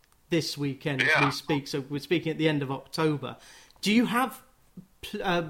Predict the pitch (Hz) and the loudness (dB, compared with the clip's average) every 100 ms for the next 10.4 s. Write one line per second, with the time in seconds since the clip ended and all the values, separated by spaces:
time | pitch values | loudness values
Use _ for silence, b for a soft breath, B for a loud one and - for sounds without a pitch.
0 | 151 - 156 208 208 214 175 180 180 190 | -8 -6 6 6 6 0 0 -2 0 2
1 | 165 170 202 - - - 165 160 - 165 | 2 0 -4 -8 -12 -6 -4 -2 2 2
2 | 202 247 - - _ - B B B B | 2 -4 -12 -16 _ -10 B B B B
3 | - 123 208 202 - - 101 143 160 98 | 2 4 6 6 4 0 2 4 4 4
4 | 170 104 131 - - - 107 107 101 - | 2 2 2 0 -4 -2 2 2 2 -2
5 | _ _ - 107 101 123 127 123 120 120 | _ _ -4 -2 0 -2 0 2 0 0
6 | 110 113 117 113 110 113 110 117 117 113 | 2 4 2 2 2 2 0 2 2 0
7 | 110 _ _ _ - 92 101 - - 98 | -4 _ _ _ -4 -2 0 -2 0 4
8 | 104 101 90 90 92 95 - _ B B | 4 4 2 2 0 0 -2 _ B B
9 | B _ - 160 - - - 127 - 104 | B _ -4 0 0 0 -2 -4 -2 -4
10 | 101 123 117 | -2 -2 0